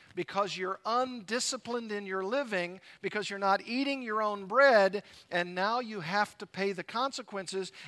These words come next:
and we as a group are going to shun you. And then it says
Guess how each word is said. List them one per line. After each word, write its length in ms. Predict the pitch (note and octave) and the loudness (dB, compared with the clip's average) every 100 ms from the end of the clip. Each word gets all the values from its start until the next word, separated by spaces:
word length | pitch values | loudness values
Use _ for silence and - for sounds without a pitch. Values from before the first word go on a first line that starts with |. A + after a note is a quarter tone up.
| - | -4
and 340 | F3+ F#3+ F3+ | -4 -4 -6
we 220 | A3+ C#4 | -2 0
as 120 | A#3+ | 0
a 40 | F#3+ | -4
group 340 | E3+ G#3 A3 | -4 -4 -2
are 100 | G3+ | -2
going 280 | E3 F#3 F#3 | 0 -2 -2
to 100 | E3+ | -4
shun 640 | - - - C4+ D#4+ D4+ | -2 -2 4 6 6 2
you. 440 | A#3 E3+ C#3+ D3+ D#3 _ _ _ _ _ _ _ _ _ _ _ _ | -4 -4 -4 -6 -10 _ _ _ _ _ _ _ _ _ _ _ _
And 160 | D#3 D3+ | -10 -6
then 80 | G3 | -6
it 100 | F3 | -6
says 400 | D#3+ C#3+ C#3 | -6 -6 -8